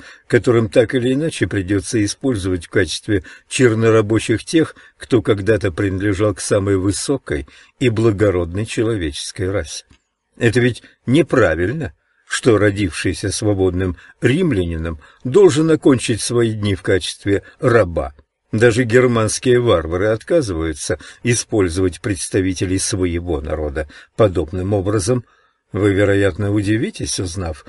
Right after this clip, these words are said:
что представители этой угрюмой расы являются фанатичными участниками азартных игр до такой степени, что могут поставить на карту всё,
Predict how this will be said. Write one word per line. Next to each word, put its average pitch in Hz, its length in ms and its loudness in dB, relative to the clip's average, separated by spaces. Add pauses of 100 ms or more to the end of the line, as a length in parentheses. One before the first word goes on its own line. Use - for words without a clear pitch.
(160)
что - 300 -2
представители 90 800 -2
этой 87 300 -2 (180)
угрюмой 107 600 4
расы 107 340 4
являются 117 720 2 (180)
фанатичными 127 960 0
участниками 165 880 -2 (200)
азартных 104 800 2
игр 143 360 -2 (320)
до 98 180 -4
такой 95 400 -4
степени, 80 640 -4 (260)
что - 260 2
могут 127 320 2
поставить 127 640 2
на 123 140 0
карту 117 440 -2
всё, - 420 -6